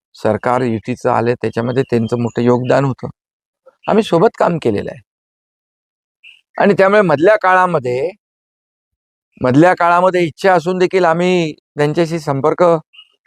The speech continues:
अ, करता येत नव्हता. पण आता जे काही, अ, भेटी असतील, संपर्क असतील, तो करतो आम्ही आणि त्याच्यामध्ये काही राजकीय अर्थ लावण्याची कारण, गरज नाही.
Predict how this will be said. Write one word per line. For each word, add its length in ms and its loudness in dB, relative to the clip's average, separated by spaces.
अ, 180 2
करता 340 0
येत 200 4
नव्हता. 440 -2
पण 100 0
आता 600 2
जे 120 2
काही, 440 4
अ, 320 -4
भेटी 280 2
असतील, 420 0
संपर्क 460 -4
असतील, 360 -4
तो 280 0
करतो 320 0
आम्ही 320 0
आणि 280 2
त्याच्यामध्ये 420 2
काही 220 4
राजकीय 460 2
अर्थ 320 2
लावण्याची 540 0
कारण, 280 -2
गरज 220 4
नाही. 260 -2